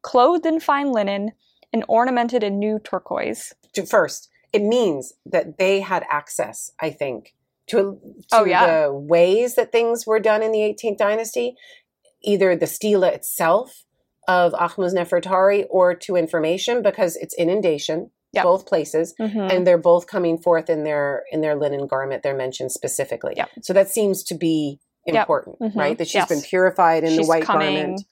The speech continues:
Speaker 2: Yeah.
Speaker 1: for her investiture. "Her revenue in great number, while police cleared the path with might, insinuate some,
Speaker 2: Maybe.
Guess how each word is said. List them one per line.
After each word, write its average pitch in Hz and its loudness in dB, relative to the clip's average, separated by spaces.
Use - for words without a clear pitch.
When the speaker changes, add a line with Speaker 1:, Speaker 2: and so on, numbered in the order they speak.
Speaker 2:
Yeah. - 0
Speaker 1:
for 180 0
her 170 0
investiture. - -4
"Her 226 4
revenue 240 2
in 262 0
great 233 0
number, 202 2
while 208 2
police 240 -2
cleared 254 0
the 196 -10
path - -2
with 202 -6
might, 220 0
insinuate - -4
some, 226 0
Speaker 2:
Maybe. 208 -10